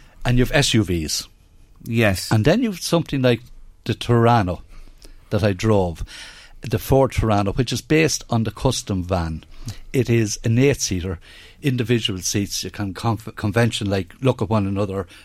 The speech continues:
Speaker 1: or row-wise. And I was saying if I had a family,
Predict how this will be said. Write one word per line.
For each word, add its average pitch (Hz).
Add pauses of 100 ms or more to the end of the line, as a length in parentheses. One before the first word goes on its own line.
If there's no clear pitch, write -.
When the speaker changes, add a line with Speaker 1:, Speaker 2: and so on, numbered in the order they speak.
(120)
Speaker 1:
or 95
row-wise. 98 (460)
And 139
I 214
was 226
saying 170
if 123
I 113
had 117
a 104
family, 107